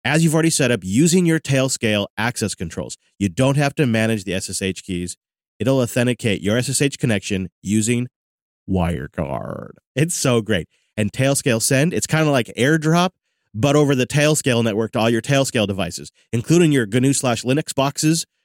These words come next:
and your, uh, Windows boxes. You know, you know, I, I don't know what you run, but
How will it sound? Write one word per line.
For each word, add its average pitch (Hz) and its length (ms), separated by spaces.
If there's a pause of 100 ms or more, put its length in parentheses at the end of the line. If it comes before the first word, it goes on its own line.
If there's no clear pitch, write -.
(180)
and 120 280
your, 113 280
uh, 98 180 (260)
Windows 123 600 (220)
boxes. - 580 (300)
You 127 100
know, 151 200 (200)
you 156 140
know, 214 160
I, 101 180
I 143 80
don't 208 80
know 226 80
what 113 140
you 110 100
run, 95 200 (280)
but 151 180